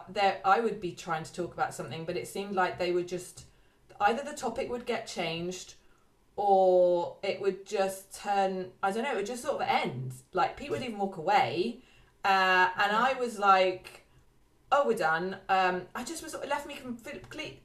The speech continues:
just confused. I just got really confused, and anything emotional,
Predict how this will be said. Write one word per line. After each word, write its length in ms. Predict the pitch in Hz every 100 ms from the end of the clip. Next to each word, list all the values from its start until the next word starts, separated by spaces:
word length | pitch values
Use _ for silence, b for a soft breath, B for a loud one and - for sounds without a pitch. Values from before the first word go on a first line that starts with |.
| -
just 180 | 330 -
confused. 760 | - 226 208 247 - 127 131 -
I 100 | 196
just 200 | 196 202
got 160 | 185 -
really 240 | 233 269
confused, 680 | 277 285 233 180 151 165 - -
and 360 | 185 185 185 - b b b b b _ -
anything 520 | 226 247 269 - 247 226
emotional, 1120 | 214 214 214 - 214 202 190 185 185 185